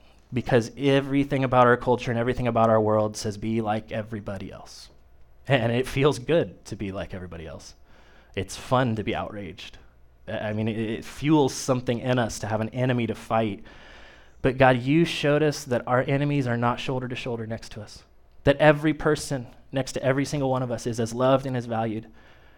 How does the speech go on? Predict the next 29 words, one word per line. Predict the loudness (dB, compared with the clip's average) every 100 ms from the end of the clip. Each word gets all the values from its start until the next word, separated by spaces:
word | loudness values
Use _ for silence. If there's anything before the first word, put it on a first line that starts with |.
| _ -4
as | -2 0
we | 0
are. | 0 -4 -16 _ -20 -20 -20 _ _ _ -20 -20 0
So | 8
God, | 10
I | 8
pray | 8 8 8 4
for | 0
my | 0
friends | 2 0 2
here | 2
as | 4
we | 2
gear | 0 0 4 4
up, | 10 10 10 -2 -16 -8
or | -2
hopefully | 0 0 2 0
gear | 2 0
down, | 2 2 2 -2 -8 -14 -18 -20 -20
<laughs> | -20 -20 -20 _ -6
for | 4 6
this | 6
political | 6 4 4 4 0
season | 2 2 2 0
that's | 0
gonna | -2
come | 0 2
our | 4
way. | 4 2 0